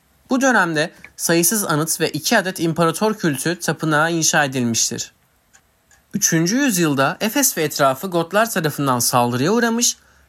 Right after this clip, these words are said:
iki yüz yetmiş yılında gerçekleşen şiddetli deprem ise kenti yerle bir etmiştir.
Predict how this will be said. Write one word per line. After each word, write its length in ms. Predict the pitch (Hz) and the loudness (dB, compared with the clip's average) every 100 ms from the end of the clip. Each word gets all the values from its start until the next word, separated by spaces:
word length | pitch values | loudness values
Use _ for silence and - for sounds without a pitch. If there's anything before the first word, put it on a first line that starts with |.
| - | -12
iki 180 | 160 208 | -4 0
yüz 120 | 180 | 2
yetmiş 360 | 202 247 254 208 | 0 0 0 0
yılında 300 | 165 147 139 | 0 -2 0
gerçekleşen 680 | 135 131 - 143 135 165 196 | 0 0 -4 -6 -2 -2 0
şiddetli 500 | - 170 175 208 175 | -2 -2 -4 -2 -2
deprem 340 | 156 220 247 | -2 0 0
ise 300 | 208 165 214 | 0 -2 -4
kenti 360 | - 170 165 196 | -2 0 0 0
yerle 280 | 180 185 170 | 0 0 0
bir 80 | 160 | 0
etmiştir. 640 | 147 127 - 117 107 | -2 -4 -4 -4 -8